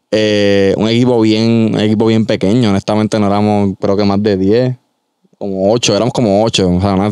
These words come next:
era una ridiculez, éramos, o sea, qué sé yo, era Mariana, este, Shotaro, obviamente Mico, yo, mi hermanastro Miguel, que está trabajando con nosotros de stage manager,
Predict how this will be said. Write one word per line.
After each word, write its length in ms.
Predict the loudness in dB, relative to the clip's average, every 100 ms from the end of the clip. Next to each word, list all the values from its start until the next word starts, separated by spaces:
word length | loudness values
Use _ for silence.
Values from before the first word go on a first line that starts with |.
| -6 -4
era 300 | -2 0 -2
una 460 | -2 -2 -2 0
ridiculez, 480 | 0 0 0 0 2
éramos, 280 | 0 0 -2
o 40 |
sea, 220 | -2 -2 -4 _
qué 80 | -6
sé 120 | -2
yo, 100 | 0 0
era 100 | 0
Mariana, 680 | 0 0 0 0 -2 -4 _ _ _ _ _ _ _ _
este, 600 | -4 -4 _ 0 2 2
Shotaro, 560 | 2 0 0 0 0 0
obviamente 420 | 0 0 0 0
Mico, 500 | 0 0 0 0 -2 _ _ _ _ -8
yo, 540 | -2 0 2 0 -2 -6 _ _ _ _ _ _
mi 320 | -2 0 0
hermanastro 480 | 2 0 0 -2 -2
Miguel, 280 | 0 0 0
que 100 | -2
está 100 | -2
trabajando 300 | 0 0 0
con 80 | 0
nosotros 160 | 0
de 280 | -2 -2 -2
stage 160 | 0 0
manager, 680 | -2 -2 0 0 2 -2